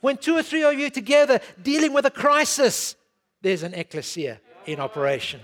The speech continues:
Amen? Which means that whatever you bind is bound. And whatever you loose is loose. So, what is this message?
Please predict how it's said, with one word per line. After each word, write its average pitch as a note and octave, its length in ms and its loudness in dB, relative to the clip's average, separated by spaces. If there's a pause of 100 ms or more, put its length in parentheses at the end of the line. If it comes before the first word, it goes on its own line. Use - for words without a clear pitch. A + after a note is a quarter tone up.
(100)
Amen? F3 400 -6 (640)
Which E3 200 -12
means E3+ 220 -14
that D3+ 140 -8
whatever D3+ 260 -6
you C#3 140 -16
bind B2 580 -20 (640)
is D#3 140 -20
bound. G3+ 460 -16 (580)
And G3 100 -10
whatever A3 240 4
you A3 140 2
loose A3+ 500 -4 (500)
is D3+ 220 -14
loose. - 380 -10 (920)
So, B3 640 4
what G3+ 220 4
is G#3 140 0
this G#3 180 -4
message? F#3+ 600 -2